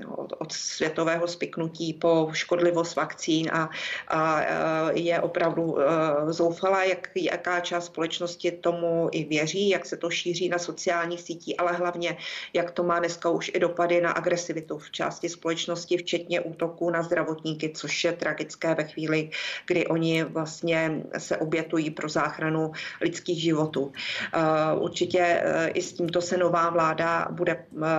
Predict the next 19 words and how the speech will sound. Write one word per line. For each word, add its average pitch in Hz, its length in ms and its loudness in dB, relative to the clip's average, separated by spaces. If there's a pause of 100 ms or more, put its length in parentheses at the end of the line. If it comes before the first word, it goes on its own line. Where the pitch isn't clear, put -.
(160)
bude 160 640 0
potýkat. 202 600 0
Určitě 170 680 2
budeme 165 320 2
mít, 165 300 -4
eh, 160 420 2
strategii 160 580 -2
na 156 120 0
to, 156 140 -2
abychom 156 380 0
na 151 100 0
to 160 120 -2
reagovali, 175 640 2 (340)
ale 170 200 2
ve 165 100 0
chvíli, 175 340 2
kdy 175 220 2
vláda, 160 520 0
eh, 156 40 0